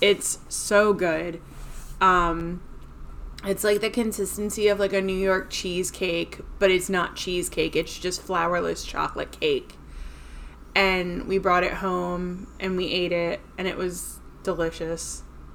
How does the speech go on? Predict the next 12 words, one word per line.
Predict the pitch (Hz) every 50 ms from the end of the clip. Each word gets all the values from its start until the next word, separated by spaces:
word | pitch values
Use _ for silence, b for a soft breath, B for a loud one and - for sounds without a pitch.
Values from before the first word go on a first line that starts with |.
| - - - - - - - - - - B B B B B B -
That | 202 202 196
was | - 190 -
the | 202
<laughs> | - -
highlight | 208 214 202 - - - -
of | 294 262 247 -
that | 226 208 202 - -
night. | 202 190 190 190 196 - -
It | 226 233 226 190
was | - 202 196 190
so | - - 190 185 185
good. | 165 180 175 170 170 185 208